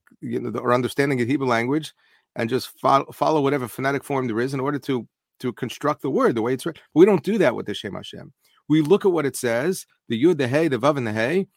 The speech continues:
but that's not what we read. We say the word Adonai. And the Mechaber says that we should try to have kavana for both of these. Now, this could be a lit-, little overwhelming. It's difficult enough, as we know, to concentrate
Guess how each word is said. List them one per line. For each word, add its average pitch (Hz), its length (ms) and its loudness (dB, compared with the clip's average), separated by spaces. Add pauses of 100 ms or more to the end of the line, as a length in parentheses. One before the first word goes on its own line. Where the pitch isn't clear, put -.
(220)
but 135 100 -4
that's 143 220 -4
not 156 300 2
what 135 260 -2
we 127 160 0
read. 113 340 -4 (320)
We 127 120 -2
say 175 240 0
the 165 120 4
word 160 340 2 (140)
Adonai. 120 680 0 (440)
And 147 120 4
the 147 40 4
Mechaber 185 380 2
says 175 360 0
that 165 100 -4
we 156 100 -2
should 151 160 -6
try 156 200 0
to 151 100 0
have 139 180 -2
kavana 139 460 -2
for - 140 -4
both 147 340 -2
of 110 80 -10
these. 95 280 -12 (280)
Now, 127 260 2 (160)
this 170 140 0
could 147 160 -4
be 131 120 -2
a 123 60 -4
lit-, 127 240 -2 (160)
little 135 200 2
overwhelming. 110 580 0 (340)
It's 113 200 -6
difficult 147 360 -2
enough, 120 420 2
as 113 160 -8
we 113 100 -2
know, 117 260 -2
to 110 140 -12
concentrate 117 560 -4